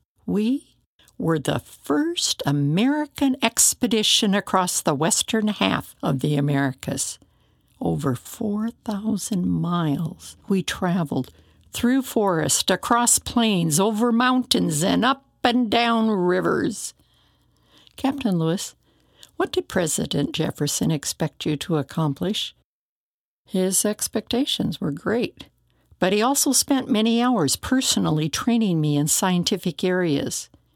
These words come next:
He asked us to keep detailed journals. We were to explore and map a route. We went up the Missouri River, over the Rocky Mountains, and on to the Pacific Ocean via the Columbia River.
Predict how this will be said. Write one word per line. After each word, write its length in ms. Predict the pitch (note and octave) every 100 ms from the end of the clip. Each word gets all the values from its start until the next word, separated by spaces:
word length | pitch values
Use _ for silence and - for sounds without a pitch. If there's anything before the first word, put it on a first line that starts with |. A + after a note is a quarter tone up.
| _ _
He 220 | - G3+
asked 320 | A#3 - -
us 160 | D3+ -
to 120 | F3
keep 340 | - A3+ C#4
detailed 500 | G3 F#3 - G3+ E3+
journals. 640 | C#3+ G#3 A3+ F#3 - - - _ _ _ -
We 120 | C4+
were 180 | C#4+ C#4+
to 180 | - G3+
explore 880 | D#3 - - - A#3 F3 C3+ F#3+ - G3+
and 160 | E3 D#3
map 300 | D#3+ E3 -
a 80 | F#3+
route. 500 | G#3 A#3+ F3+ - - _ _ _ -
We 180 | A3 C#4+
went 240 | C4+ B3+
up 160 | A#3 -
the 140 | F3+
Missouri 520 | D#3 D3+ A3+ C4+ C#4
River, 560 | A#3+ G#3+ A3 A#3+ A#3 A3+
over 320 | A3 G#3 G3+ G#3+
the 160 | G#3
Rocky 420 | F#3 F#3+ - G#3+
Mountains, 600 | F#3 F3 F3 D3+ G3 F3
and 220 | E3+ F3 F#3+
on 460 | C4 D#4 D#4 D#4
to 180 | - C4
the 80 | A#3+
Pacific 560 | A3 - A3 F#3 -
Ocean 560 | F3 D#3+ E3+ - E3 D#3
via 360 | D#3 G3+ F#3+ F3
the 200 | D#3 C#3
Columbia 720 | - E3+ E3+ F3 F#3 F3+ F#3
River. 600 | F3+ C#3+ B2 C3 A#2